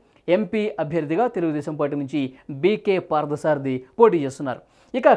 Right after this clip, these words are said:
కడప స్థానం నుంచి తెలుగుదేశం పార్టీ అభ్యర్థిగా శ్రీనివాసరెడ్డి, జిల్లాకు సంబంధించి పార్టీ ఇన్ఛార్జిగా ఉన్నటువంటి శ్రీనివాసరెడ్డి almost కన్ఫర్మ్ అయిపోయిందని చెప్తున్నారు. అయితే ఇక్కడ మీరు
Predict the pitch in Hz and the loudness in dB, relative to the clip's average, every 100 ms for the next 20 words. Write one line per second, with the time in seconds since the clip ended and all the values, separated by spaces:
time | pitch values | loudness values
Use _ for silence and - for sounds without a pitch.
0 | - 226 311 311 277 233 220 196 180 202 | 6 6 6 6 0 0 0 -2 -2 0
1 | 165 - - 196 220 214 226 208 196 190 | 0 -2 -4 4 6 6 4 0 2 0
2 | 175 175 175 165 190 208 185 170 160 127 | -2 0 0 0 -2 -2 -2 -2 -2 -4
3 | - _ 143 185 220 214 214 202 175 220 | -4 _ -2 4 4 2 -4 -6 -6 -2
4 | 202 185 185 175 180 170 170 165 165 156 | 0 0 -2 -2 -2 0 0 0 -4 -6
5 | 143 185 247 240 214 196 196 165 - - | -6 -4 0 0 -2 -2 0 0 -2 -6
6 | - 165 214 214 196 - 165 214 247 220 | 2 2 2 -2 -4 -2 -4 0 0 0
7 | 165 175 175 165 151 143 - 165 214 - | 0 -2 -2 -4 -4 -6 0 2 2 -2
8 | - 196 247 269 254 233 214 170 | 2 4 4 2 2 4 2 2